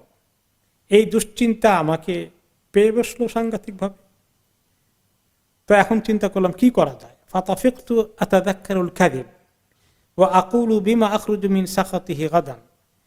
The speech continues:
আমি চিন্তা করলাম এক কাজ করি, উনি তো কেউ যদি, যেমন মোনাফিকরা যেভাবে বিভিন্ন মিথ্যা ওজর দিয়েছে,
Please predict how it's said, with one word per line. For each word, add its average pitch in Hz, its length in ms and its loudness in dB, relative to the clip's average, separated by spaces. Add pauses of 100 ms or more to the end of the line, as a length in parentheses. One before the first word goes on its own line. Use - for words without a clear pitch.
(120)
আমি 196 180 2
চিন্তা 220 300 -2
করলাম 190 280 0
এক 196 180 -4
কাজ 175 220 -8
করি, 160 360 -10 (680)
উনি 160 200 2
তো 208 360 0 (480)
কেউ 180 200 4
যদি, 180 340 0
যেমন 170 220 0
মোনাফিকরা 170 560 -2
যেভাবে 165 440 -4
বিভিন্ন 180 380 -2
মিথ্যা 190 360 -2
ওজর 175 320 0
দিয়েছে, 156 440 -6